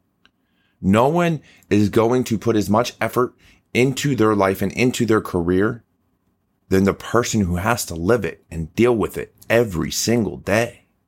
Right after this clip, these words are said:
That's who does the most. That's what matters. So don't be afraid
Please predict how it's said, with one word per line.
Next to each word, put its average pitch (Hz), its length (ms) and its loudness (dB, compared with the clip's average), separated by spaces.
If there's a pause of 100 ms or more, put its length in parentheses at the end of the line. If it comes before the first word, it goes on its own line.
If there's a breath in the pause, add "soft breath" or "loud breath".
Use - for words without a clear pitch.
(1120)
That's 147 320 0
who 156 80 2
does 123 240 2
the 104 80 2
most. 110 560 -2 (1900)
That's 117 340 0
what 113 100 2
matters. - 600 -2 (2500 soft breath)
So - 140 -2
don't 123 280 2
be 180 80 0
afraid 107 680 2